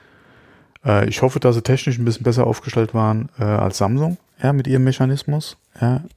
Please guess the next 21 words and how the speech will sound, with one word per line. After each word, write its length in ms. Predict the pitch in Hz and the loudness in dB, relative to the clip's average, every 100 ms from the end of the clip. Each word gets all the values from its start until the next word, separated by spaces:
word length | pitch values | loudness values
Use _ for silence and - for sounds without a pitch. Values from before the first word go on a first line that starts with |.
| - | -2
äh, 240 | - 113 113 | 2 2 2
den 200 | 117 117 | 0 0
sie 80 | 113 | 0
da 140 | 113 | 0
hatten. 300 | 117 - 139 - - - 370 370 - - - - | 0 -2 -4 -6 -16 -10 -10 -12 -18 -20 -20 -4
Äh, 80 | - | 2
aber 400 | 107 101 113 98 | 4 4 2 -2
ich 120 | 98 | 0
denke 280 | 101 101 107 | 0 0 -2
schon, 640 | 104 - 101 110 120 123 123 | -6 -2 2 4 2 0 -2
dass 180 | 117 104 | 0 0
sie 80 | 107 | 0
da 240 | 104 101 104 | 0 0 -2
jetzt 220 | - - | -4 0
weiter 280 | 95 107 107 | 0 2 0
erstmal 300 | 110 - - | -2 -2 -2
auch 140 | 104 101 | 0 0
an 60 | |
der 80 | 101 | 0
Displaytechnik 580 | 101 - 104 104 - 104 | -2 -4 -2 -4 -4 -4
entwickeln, 460 | 95 101 104 101 | -2 -4 -4 -6